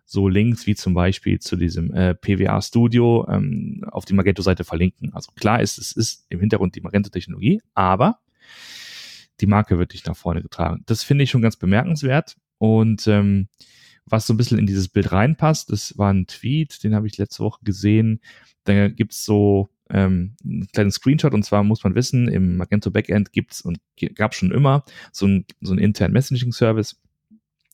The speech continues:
Und da konnte man entsprechend, äh, News lesen von Magento zum Thema Updates und so weiter und so fort. Und da <laughs> gibt's, da gab's halt jetzt ein, ein Message,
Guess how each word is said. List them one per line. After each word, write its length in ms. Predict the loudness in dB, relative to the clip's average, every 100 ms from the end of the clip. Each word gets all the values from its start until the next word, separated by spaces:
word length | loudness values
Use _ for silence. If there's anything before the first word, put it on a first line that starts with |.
| -6
Und 160 | -2 -2
da 60 |
konnte 180 | -4 -4
man 140 | -4
entsprechend, 560 | -4 -4 -6 -6 -8 -8
äh, 240 | -8 -6 -6
News 360 | 0 0 2
lesen 340 | 0 0 -2 -4
von 160 | -2
Magento 400 | 0 0 2 0
zum 180 | 0 -4
Thema 220 | 0 0
Updates 320 | 0 -2 -2
und 80 | -6
so 60 | -4
weiter 80 | -4
und 60 |
so 80 | -2
fort. 220 | -2 -2 -8 -20 -18 -18 -20 -10
Und 420 | 0 0 0 -2 0
da 120 | 2
<laughs> 100 | 2
gibt's, 600 | 2 0 -4 -8 -2 2
da 120 | 2 2
gab's 300 | 0 0 0
halt 120 | 0
jetzt 220 | 0 2
ein, 180 | 0 0 -8 -20 -4
ein 280 | -2 2 2
Message, 460 | 2 2 -2 -4